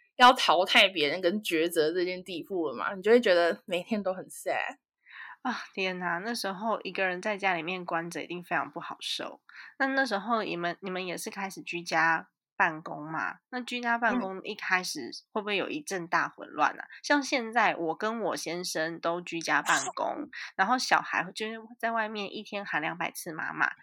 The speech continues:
Speaker 2: 然后我先生就会在里面有的时候，哎，WiFi 稍微断线了一下啊，或者是有其他的，呃，同事在找，小孩又在吵，就会有一阵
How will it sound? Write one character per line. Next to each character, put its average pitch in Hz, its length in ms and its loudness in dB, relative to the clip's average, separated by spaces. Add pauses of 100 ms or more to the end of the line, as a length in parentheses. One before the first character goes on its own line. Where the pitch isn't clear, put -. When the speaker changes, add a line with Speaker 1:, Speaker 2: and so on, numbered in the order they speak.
(220)
Speaker 2:
然 208 140 4
后 240 100 2
我 190 100 0
先 208 220 -4
生 208 160 -8
就 208 100 -6
会 202 80 -4
在 208 140 -2
里 170 100 -4
面 190 160 -6
有 156 120 -4
的 170 100 -6
时 208 100 -6
候， 214 60 0
哎， 233 160 0
WiFi 262 560 0
稍 254 140 -2
微 226 100 -6
断 233 260 -6
线 220 220 -6
了 190 80 -6
一 185 100 -8
下 226 220 -8
啊， 208 180 2
或 226 140 -6
者 196 140 -6
是 226 260 -8 (220)
有 190 100 -6
其 196 240 -6
他 240 180 -4
的， 202 260 -4 (200)
呃， 190 200 -6
同 185 220 -8
事 226 220 -10
在 233 160 -2
找， 175 240 0
小 175 180 -2
孩 175 140 -2
又 226 100 -10
在 226 220 -4
吵， - 320 -2 (240)
就 254 100 -2
会 262 140 -2
有 190 160 0 (160)
一 208 220 -10
阵 220 260 0